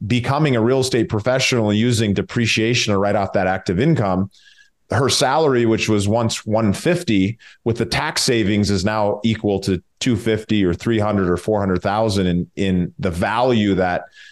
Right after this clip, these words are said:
she's getting from doing that. So it can be a really powerful strategy, but it only works if one of your, uh, of the, the two partners is able to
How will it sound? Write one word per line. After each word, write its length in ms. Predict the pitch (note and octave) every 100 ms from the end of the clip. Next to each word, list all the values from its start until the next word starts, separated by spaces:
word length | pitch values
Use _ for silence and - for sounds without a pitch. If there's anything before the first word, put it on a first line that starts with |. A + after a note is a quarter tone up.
| -
she's 240 | - F#2+
getting 280 | F2 G#2+ G2
from 160 | F#2+ F#2
doing 240 | D#3 F#3+
that. 200 | A#2+ A2+
So 80 | C#3
it 80 | B2+
can 100 | D3+
be 80 | D#3
a 60 |
really 320 | B2 D#3+ D3+
powerful 460 | B2 C3+ C#3 A#2+ A2+
strategy, 460 | - F3 F#3 C#3 A#2+
but 140 | A#2
it 100 | A#2
only 260 | C3 D3 D3+
works 320 | B2 A#2+ -
if 160 | A2+ G2
one 480 | G#2 A#2 A#2+ A#2 - - - _ -
of 320 | A2 G#2 G#2
your, 500 | G#2+ G#2+ G2+ G2 - _ _ -
uh, 280 | G#2 G2+ -
of 300 | G#2+ F#2 G2
the, 300 | G2+ G2+ -
the 120 | G2+
two 260 | - A#2 F2+
partners 640 | A#2 C#3+ A#2+ G#2+ G2+ -
is 240 | A2 G#2 G#2
able 360 | A2+ B2+ A2+ G2
to 520 | - G2+ G2+ G2